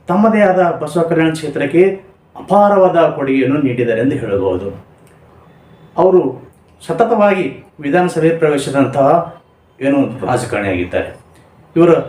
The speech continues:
ಒಂದು ಮಾಧ್ಯಮ ಗೋಷ್ಠಿಯಲ್ಲಿ ಏನು ಇವತ್ತಿನ ಎಮ್ ಎಲ್ ಸಿ ಇದ್ದಾರೆ ಮಾರುತಿ ಮುಳೆ, ಅವರು ಒಂದು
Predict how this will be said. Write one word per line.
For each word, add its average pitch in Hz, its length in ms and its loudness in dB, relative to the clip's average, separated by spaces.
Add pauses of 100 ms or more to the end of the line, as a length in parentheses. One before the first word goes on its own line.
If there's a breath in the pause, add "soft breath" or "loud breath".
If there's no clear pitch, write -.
(260)
ಒಂದು 214 540 2 (340)
ಮಾಧ್ಯಮ 190 420 0
ಗೋಷ್ಠಿಯಲ್ಲಿ 202 880 0 (160)
ಏನು 175 380 0
ಇವತ್ತಿನ 180 360 2 (420)
ಎಮ್ 147 160 2
ಎಲ್ 196 80 2
ಸಿ 185 140 2
ಇದ್ದಾರೆ 143 300 2
ಮಾರುತಿ 147 380 0
ಮುಳೆ, 139 240 4 (440)
ಅವರು 185 180 2
ಒಂದು 185 460 0